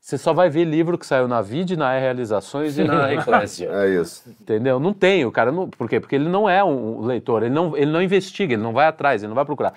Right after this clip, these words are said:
Speaker 1: Ele vai
Speaker 2: Não
Speaker 1: pegar
Speaker 2: tem o
Speaker 1: tudo
Speaker 2: próprio
Speaker 1: aquilo.
Speaker 2: caminho,
Speaker 1: Por quê?
Speaker 2: né?
Speaker 1: Porque às vezes o Morgan citou, porque fulano citou, aí vai comprando, né? Vai comprando em série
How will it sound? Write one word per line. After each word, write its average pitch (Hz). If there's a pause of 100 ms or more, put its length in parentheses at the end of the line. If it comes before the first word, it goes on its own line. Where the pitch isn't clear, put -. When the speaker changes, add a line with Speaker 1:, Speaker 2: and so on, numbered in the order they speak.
(200)
Speaker 1:
Ele 120
vai 120
Speaker 2:
Não 139
Speaker 1:
pegar 143
Speaker 2:
tem 160
o 160
Speaker 1:
tudo 190
Speaker 2:
próprio 175
Speaker 1:
aquilo. 185
Speaker 2:
caminho, 151
Speaker 1:
Por 170
quê? 127
Speaker 2:
né? 143
Speaker 1:
Porque 120
às 110
vezes 120
o 135
Morgan 127
citou, 156
porque 120
fulano 117
citou, 120
aí 170
vai 180
comprando, 170 (580)
né? 113
Vai 107
comprando 131
em 147
série 104